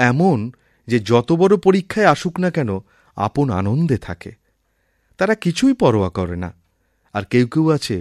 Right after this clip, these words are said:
যারা পরীক্ষার চাপে নুয়ে পড়ে। আর এক দল আছে যারা মুখ লুকিয়ে ঘরের কোণে বইয়ের পাতায় বন্দী হয়ে থাকে। এইসব সত্ত্বেও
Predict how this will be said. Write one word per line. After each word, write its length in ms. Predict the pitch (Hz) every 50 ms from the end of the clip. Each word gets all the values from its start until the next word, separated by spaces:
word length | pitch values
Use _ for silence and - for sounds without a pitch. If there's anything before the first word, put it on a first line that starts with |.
| 85 - _ _ _ _ -
যারা 200 | 104 113 113 117
পরীক্ষার 520 | 107 - 113 113 123 120 - - - 127 113 -
চাপে 320 | - 117 92 - - 139 135
নুয়ে 340 | 110 98 101 110 113 104 92
পড়ে। 300 | - 92 85 85 90 - _ _ _ _ _ _ _ _ _ _ _ _ _ _ _ _ _ _ _ _ -
আর 120 | - 101 113
এক 120 | 117 113 113
দল 160 | 143 156 156
আছে 240 | 160 156 - - 120 101 104 - - - _ _
যারা 180 | - 139 139 139 127
মুখ 260 | 131 147 165 175 170 - -
লুকিয়ে 400 | 175 175 175 175 175 170 139 113 117 127 _ _ _ - 101
ঘরের 360 | 98 87 98 113 127 147 151 135
কোণে 260 | - 147 147 151 143
বইয়ের 360 | 110 90 104 107 117 131 127
পাতায় 400 | 113 - 107 101 - - 131 120 90
বন্দী 340 | 95 101 113 123 123 123
হয়ে 220 | 104 - 95 90 82
থাকে। 300 | - 90 87 - - - 123 _ _ _ _ _ _ _ _ _ _ _ _ _ _ _ _ _ _ _ _ -
এইসব 280 | 107 104 - - 123 -
সত্ত্বেও 460 | - - 107 - _ - 127 104